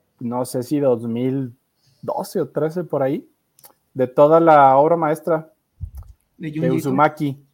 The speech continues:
Speaker 1: ¿no?
Speaker 2: Ah, ya.
Speaker 1: Este, y re-, realmente te plasma, ¿no? Inclusive lo que ves en la, en, en, en las películas
Speaker 2: Ujú.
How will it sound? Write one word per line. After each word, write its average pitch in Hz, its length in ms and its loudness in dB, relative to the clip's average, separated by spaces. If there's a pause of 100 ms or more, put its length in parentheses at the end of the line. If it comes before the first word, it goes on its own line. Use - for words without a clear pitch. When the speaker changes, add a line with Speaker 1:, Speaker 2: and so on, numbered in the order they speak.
Speaker 1:
¿no? 131 200 -2
Speaker 2:
Ah, 170 100 -6
ya. 147 120 -10
Speaker 1:
Este, 127 760 -6 (340)
y 143 680 -4 (920)
re-, 151 800 0
realmente 190 720 0 (280)
te 151 100 0
plasma, 180 460 2
¿no? 156 220 -4
Inclusive 147 560 -6
lo 156 160 -2
que 139 120 -2
ves 143 280 0
en 156 140 -4
la, 131 240 -6
en, 123 220 -10
en, 123 320 -12
en 127 140 -8
las 120 140 -6
películas 160 680 0 (240)
Speaker 2:
Ujú. 175 260 -2